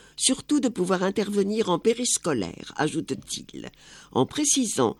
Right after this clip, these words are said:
qu'il aimerait beaucoup rester dans la collectivité au terme de cette année d'apprentissage. Une perspective intéressante pour la ville,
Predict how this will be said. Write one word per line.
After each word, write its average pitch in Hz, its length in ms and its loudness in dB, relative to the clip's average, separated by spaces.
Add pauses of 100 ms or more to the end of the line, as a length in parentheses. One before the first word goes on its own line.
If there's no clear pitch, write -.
(280)
qu'il 202 160 2
aimerait 185 240 4
beaucoup 254 600 0
rester 226 500 4
dans 180 140 2
la 156 100 2
collectivité 180 1040 -2 (460)
au 196 100 10
terme 185 480 2 (100)
de 185 120 0
cette 185 240 0
année 160 200 0
d'apprentissage. - 1160 -2 (1200)
Une 175 220 6
perspective 247 840 0
intéressante 185 840 2
pour 175 240 0
la 147 120 4
ville, - 520 -8